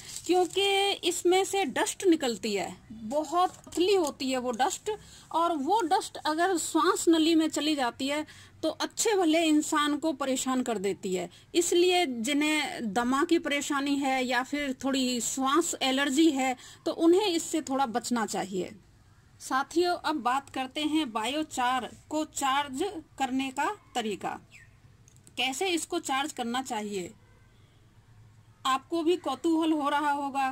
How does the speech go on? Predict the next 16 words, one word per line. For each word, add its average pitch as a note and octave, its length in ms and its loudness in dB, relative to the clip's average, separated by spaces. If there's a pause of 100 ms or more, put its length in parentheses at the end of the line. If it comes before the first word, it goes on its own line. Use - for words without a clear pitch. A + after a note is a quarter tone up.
(200)
कि D4 280 -6
बायोचार C#4 720 -2
गीला A#3 360 -2 (760)
क्यों D#4 280 2
है C#4+ 240 -2
जबकि D#4 340 -2
यह E4 260 2
सूखा A#3+ 400 -6
होना C#4+ 280 -2
चाहिए। C#4+ 500 -4 (500)
सही C#4 260 -2
कह D4 160 -2
रही C#4+ 180 -2
हूँ D#4+ 100 4
ना G4 120 4
मैं? G4+ 220 0